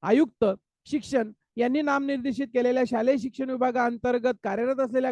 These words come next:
गट अ मधील दोन महिला अधिकारी, सहसंचालक, हे सगळे, हे सगळे जे काही आहेत हे सदस्य असतील आणि सहसंचालक प्रशासन, आयुक्त शिक्षण कार्यालय हे सदस्य सचिव असतील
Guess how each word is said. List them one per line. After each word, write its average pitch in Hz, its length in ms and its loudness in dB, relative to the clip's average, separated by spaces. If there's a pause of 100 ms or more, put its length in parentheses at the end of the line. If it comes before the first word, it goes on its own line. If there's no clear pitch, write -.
गट 240 160 -2
अ 269 160 -2
मधील 247 300 -2
दोन 233 180 0
महिला 226 280 -2
अधिकारी, 240 460 -4 (680)
सहसंचालक, 269 920 2 (440)
हे 269 140 0
सगळे, 247 440 -4 (400)
हे 254 160 2
सगळे 247 300 -2
जे 294 120 -2
काही 277 160 2
आहेत 208 240 0 (560)
हे 254 280 2
सदस्य 269 480 0
असतील 208 400 2 (460)
आणि 220 180 -4
सहसंचालक 277 640 -2 (100)
प्रशासन, 262 500 -4
आयुक्त 247 340 -2
शिक्षण 254 400 -6
कार्यालय 254 440 2
हे 247 180 4
सदस्य 233 440 -2
सचिव 202 360 0
असतील 170 300 -2